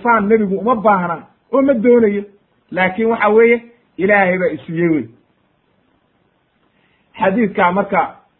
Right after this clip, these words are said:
wuxuu nebigu ku sii daro, wuxuu yidhi, "Wa biyadii liwaa'ul xamdi walaa fakhr." Maalinta yowmal qiyaamaha calankii mahadda anaa gacanta ku haya buu yidhi, faanna ma aha. "Wamaa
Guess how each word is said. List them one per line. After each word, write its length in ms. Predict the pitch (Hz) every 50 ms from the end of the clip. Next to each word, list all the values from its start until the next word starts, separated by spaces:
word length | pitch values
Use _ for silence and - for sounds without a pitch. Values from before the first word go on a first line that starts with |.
| _ _ _ _ _ _
wuxuu 360 | - 220 226 220 220 208 202 196
nebigu 280 | 220 233 226 220 208 190 190
ku 80 | 262 240 -
sii 120 | 247 233
daro, 240 | 202 175 214 202 202 220
wuxuu 200 | 233 226 226 220
yidhi, 280 | 208 196 190 156 120 - _ _ _ _ _ -
"Wa 120 | 175 190
biyadii 800 | 185 160 196 202 208 233 240 214 180 220 226 214 190 156 123 - - _ _ _ -
liwaa'ul 520 | 160 185 185 214 208 208 190 185 180 170 160 -
xamdi 460 | 190 202 190 180 156 151 156 135 - _ _ _ _ -
walaa 260 | 156 175 170 160 147 -
fakhr." 260 | 170 160 - - 151 - - - _ _ _ _ -
Maalinta 440 | 160 170 190 214 247 226 - 226 208
yowmal 320 | 202 196 190 190 190 185 190
qiyaamaha 500 | 190 190 185 185 196 214 233 208 190 165 131 - - _ _ _ _ _ -
calankii 540 | - 240 233 220 202 190 185 185 - 208 180
mahadda 500 | 170 165 165 156 185 240 240 185 190 175 - - - _ _ _ _ -
anaa 240 | 190 208 214 202 160 135
gacanta 360 | - - 208 202 196 214 202
ku 120 | 202 214 208
haya 280 | 196 196 196 202 208
buu 160 | 190 196 185
yidhi, 220 | 175 160 156 135 110 - _ _ _ -
faanna 320 | - 208 202 190 180 180 175
ma 160 | 170 180 180 160
aha. 180 | 156 151 151 139 - _ _ _ _ _ _ _ -
"Wamaa 360 | 147 160 170 190 202 196 185